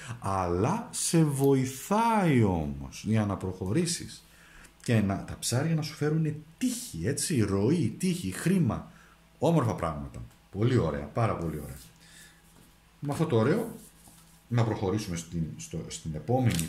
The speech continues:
πύλη. Δεν λέω κάτι άλλο, γιατί ήταν πάρα πολύ καλό και δεν θέλω να το, να, να το χαλάσω. Και πάμε, λοιπόν, και στην επόμενη πύλη. Χα, η επόμενη πύλη, ρε παιδιά, τι είναι τώρα εδώ;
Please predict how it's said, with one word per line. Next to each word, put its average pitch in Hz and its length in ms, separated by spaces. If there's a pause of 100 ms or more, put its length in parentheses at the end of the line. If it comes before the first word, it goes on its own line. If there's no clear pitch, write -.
πύλη. 90 520
Δεν 107 140
λέω 110 100
κάτι 101 200
άλλο, 113 140
γιατί 107 120
ήταν 110 160
πάρα 107 160
πολύ 82 240
καλό 78 200
και 92 60
δεν 87 120
θέλω 87 160
να 82 60
το, 80 220 (880)
να, 87 180
να 87 120
το 85 80
χαλάσω. 82 760 (440)
Και 226 100
πάμε, 131 340
λοιπόν, 214 480
και 202 100
στην 120 220
επόμενη 208 460
πύλη. 101 380 (480)
Χα, 90 400
η 101 100
επόμενη 85 520
πύλη, 92 340
ρε - 80
παιδιά, 92 400
τι 101 240
είναι 98 120
τώρα 82 240
εδώ; 80 300